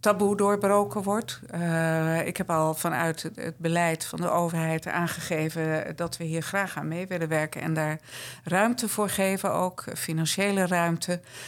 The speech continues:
Maar wat mij betreft blijft dit ook een onderwerp waar ik aandacht aan zal blijven geven. Maar ik zou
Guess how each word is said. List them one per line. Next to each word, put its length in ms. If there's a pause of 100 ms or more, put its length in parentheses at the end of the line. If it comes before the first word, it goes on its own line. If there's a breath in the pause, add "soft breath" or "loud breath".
(100)
Maar 120
wat 220 (120)
mij 300
betreft 400
blijft 260
dit 180
ook 180
een 120
onderwerp 520
waar 140
ik 160
aandacht 460
aan 140
zal 200
blijven 340
geven. 340
Maar 100
ik 120
zou 320